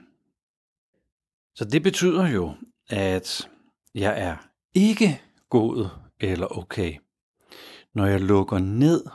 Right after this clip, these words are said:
for andre og åbner til mig selv. Når jeg får fingrene i mit eget hjerte,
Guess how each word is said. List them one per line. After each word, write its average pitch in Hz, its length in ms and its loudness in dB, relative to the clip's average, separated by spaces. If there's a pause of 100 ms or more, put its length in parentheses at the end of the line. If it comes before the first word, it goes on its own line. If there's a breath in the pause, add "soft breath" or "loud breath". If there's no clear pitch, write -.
for 123 180 0
andre 98 640 -6
og - 300 -6
åbner 131 640 0
til 131 200 -6
mig 120 140 -8
selv. - 280 -8 (880)
Når 101 160 2
jeg 87 600 2 (100)
får - 240 -4
fingrene 110 1040 2 (520 loud breath)
i 85 280 0
mit 78 240 0
eget 92 360 2
hjerte, 78 440 -2